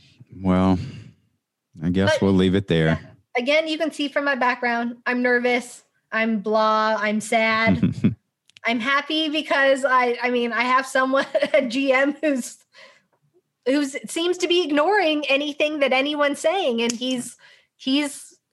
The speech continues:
Speaker 2: implementing
Speaker 1: Yeah.
Speaker 2: his vision.
Speaker 1: Yep.
Speaker 2: You know, which is what we all say, ignore, ignore everybody else and, and implement your vision. Um, you know, and then you have Mister Frustrated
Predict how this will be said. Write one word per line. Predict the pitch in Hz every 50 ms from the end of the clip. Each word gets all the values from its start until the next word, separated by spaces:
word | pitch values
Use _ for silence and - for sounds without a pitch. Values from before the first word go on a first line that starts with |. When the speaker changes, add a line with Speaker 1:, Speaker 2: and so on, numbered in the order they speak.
| _ _ -
Speaker 2:
implementing | - 247 269 - 302 311 - 294 294 302 311 339 349 339 339 339
Speaker 1:
Yeah. | 277
Speaker 2:
his | 226 202 233 285 262 240
vision. | 226 285 392 381 - 302 277 294 330 339 349 - _ -
Speaker 1:
Yep. | 240 233 139 185 180 -
Speaker 2:
You | 226 247
know, | 269 294 277
which | 240 277 294 294 311
is | 294 233
what | 254 285 311 311
we | 339 330 330
all | 330 330 330
say, | - - 427 480 466 403 370 -
ignore, | 247 262 226 247 240 247 254 294 320 339 359 359 370 349 320 - - _ _ -
ignore | 226 226 208 220 214 220 262 277 277
everybody | 285 285 320 302 269 311 302 320 320
else | 330 349 339 320 294 - -
and, | - 233 226 226 226 226 220 - - _ _ - -
and | 247 240 247
implement | 247 254 262 - 285 262 262 262 262 262 -
your | 247 269 269
vision. | 240 247 302 302 254 233 202 190 202 226 220 220 - _ _ _ _ _ _ _ _ - -
Um, | 226 226 220 214 208 202 202 202 202 - _ _ -
you | 233 226
know, | 214 202 208
and | 214 220 220
then | 208 208 208
you | 208 208
have | 190 214 208 196 196 185 185 - - - _ -
Mister | 220 208 202 - - 208 190
Frustrated | 190 - 214 196 185 - - 214 202 185 185 185 175 175 185 185